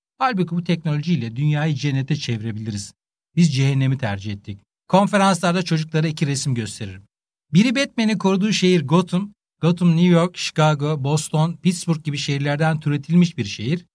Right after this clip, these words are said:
Hatırlarsanız siyah, karanlık, gökdelenlerin, havada uçan araçların olduğu ama yeşil örtün olmadığı bir şehir. Diğeri de dünyanın en çevreci ülkelerinden biri olan İzlanda'dan bir resim. Karlı dağlar,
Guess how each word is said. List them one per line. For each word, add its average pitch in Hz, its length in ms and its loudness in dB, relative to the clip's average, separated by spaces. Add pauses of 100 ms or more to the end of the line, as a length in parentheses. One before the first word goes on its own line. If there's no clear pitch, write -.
(140)
Hatırlarsanız 135 680 -2
siyah, 123 400 -2
karanlık, 123 500 -4
gökdelenlerin, 123 760 -2 (220)
havada 151 280 0
uçan 151 260 0
araçların 147 440 0
olduğu 143 340 -2
ama 165 160 2
yeşil 165 300 2
örtün 170 260 0
olmadığı 190 440 4
bir 202 60 -6
şehir. - 260 -14 (720)
Diğeri 247 240 4
de 247 80 -2
dünyanın 254 300 2
en 269 120 0
çevreci 220 400 0
ülkelerinden 214 540 2
biri 208 120 2
olan 226 300 2
İzlanda'dan 190 680 2
bir 135 60 -2
resim. 117 400 -4 (200)
Karlı 214 380 2
dağlar, 135 460 2